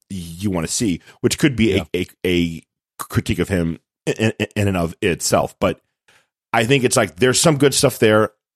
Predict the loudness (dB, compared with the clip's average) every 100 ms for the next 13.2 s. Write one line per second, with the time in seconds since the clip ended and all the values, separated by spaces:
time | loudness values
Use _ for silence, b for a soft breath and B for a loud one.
0 | -4 0 2 2 2 2 0 0 -2 -2
1 | -2 2 0 -2 -8 -12 _ _ _ -6
2 | -4 0 0 2 0 0 0 0 2 0
3 | 0 -2 -2 -2 -6 -14 _ _ _ _
4 | _ -4 -2 -2 _ -4 0 0 0 -2
5 | 0 0 -4 -18 _ -4 -4 -4 _ _
6 | _ _ _ _ _ _ _ _ _ _
7 | -10 -4 0 2 2 2 0 0 0 2
8 | 2 2 0 0 0 -2 -2 -4 -2 0
9 | 0 -2 -4 -2 -2 -4 -8 -8 0 2
10 | 2 -4 -6 -8 -2 0 2 2 0 0
11 | -6 -6 -12 -16 -14 -10 -10 -2 0 2
12 | 4 4 4 4 2 2 2 2 2 -2
13 | -2 -10